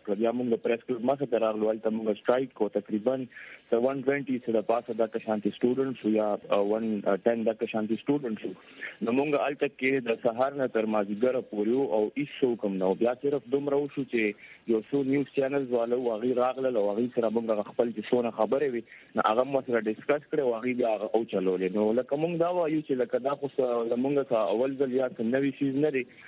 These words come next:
چې لکه افغانستان سټوډنټس دومره ډېر وو، هغوی ته میلاو شوي دي، خپل لکه دلته اډمیشن میلاو شوي دي، قرغستان کې میلاو شوي دي.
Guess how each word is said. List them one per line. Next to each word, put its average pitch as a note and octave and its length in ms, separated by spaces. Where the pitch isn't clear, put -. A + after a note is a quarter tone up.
چې - 20
لکه A#2+ 280
افغانستان B2 640
سټوډنټس D3 500
دومره C#3 260
ډېر C3+ 220
وو، B2+ 140
هغوی B2+ 180
ته - 140
میلاو A#2 380
شوي B2 200
دي، A2 100
خپل A2+ 300
لکه G#2+ 220
دلته A2+ 320
اډمیشن A2 420
میلاو G#2+ 300
شوي G#2+ 240
دي، G#2+ 100
قرغستان A2 640
کې B2+ 80
میلاو G#2+ 280
شوي A2 260
دي. G#2 200